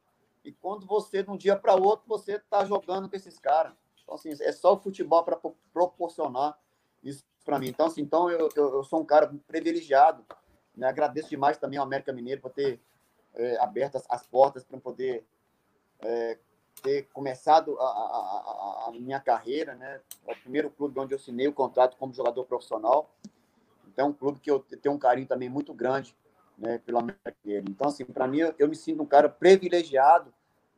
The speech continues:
de ter feito parte aí desse grupo aí do América Mineiro, onde foi campeão mineiro, campeão da Copa São Paulo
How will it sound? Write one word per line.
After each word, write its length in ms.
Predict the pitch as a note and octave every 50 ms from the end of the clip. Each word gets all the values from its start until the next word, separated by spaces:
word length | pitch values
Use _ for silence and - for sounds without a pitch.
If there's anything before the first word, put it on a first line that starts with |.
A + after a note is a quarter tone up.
| _
de 100 | _ B2
ter 160 | - - D#3 D3+
feito 300 | - D3+ D3+ D3 C#3+ C3+
parte 440 | - - C3+ C#3 C#3+ C#3+ C#3 -
aí 60 | C3 B2+
desse 200 | C3+ C#3 - B2+
grupo 280 | - B2 C3+ C#3 C3
aí 80 | B2+ B2+
do 80 | B2+
América 300 | B2 A#2+ B2 A#2+ A#2 -
Mineiro, 360 | B2+ B2+ A#2+ A#2 A#2+ C3 B2+ C3+
onde 140 | C3+ C3
foi 100 | _ C3+
campeão 380 | C3 - C3+ - - B2 B2+ C3
mineiro, 440 | B2+ B2 A2+ A#2 B2+ C#3+ D3+ C#3+ B2+
campeão 300 | - - B2+ A#2+ C3+ C#3
da 80 | C3+ -
Copa 200 | - C3 C3 -
São 180 | - - A#2+
Paulo 360 | - - B2+ C3+ C#3+ D#3 D#3